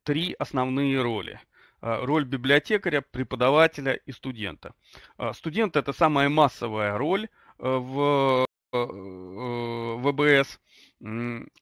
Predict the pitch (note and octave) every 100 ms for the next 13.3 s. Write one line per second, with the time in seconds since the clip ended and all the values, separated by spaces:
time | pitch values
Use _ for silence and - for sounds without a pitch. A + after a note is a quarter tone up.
0 | _ - G3 F#3+ C#3+ C#3 - D#3 D3 C#3
1 | E3 F#3 F3 - C#3 C3 C#3 - C#3 -
2 | C#3 C#3+ - D3 A2+ - A2+ - E3 F3
3 | A#3+ A3 D3 F#3+ C#3 C#3+ D3 C#3 D#3+ E3+
4 | - C#3 - B2 A#2+ A#2+ A#2+ A#2+ A2+ C3
5 | A#2 C#3 B2+ B2 A#2 - F2+ F2+ - _
6 | _ - - _ G#2 A2 A2 A2 G#2+ G#2+
7 | G#2+ G#2+ G#2 G#2+ A2+ - - G#1+ - -
8 | - E3 D3+ D3 D#3+ E3 C#3 A#2 A#2+ -
9 | D#3+ C3+ G#2+ - - - - - B2 B2
10 | B2 C#3 A2 - _ _ _ _ A#2+ A2
11 | G#2 - C3+ - - G2+ G2+ C#3 A3 _
12 | _ _ - _ _ _ A#2 A#2+ B2 B2
13 | B2 A#2 A#2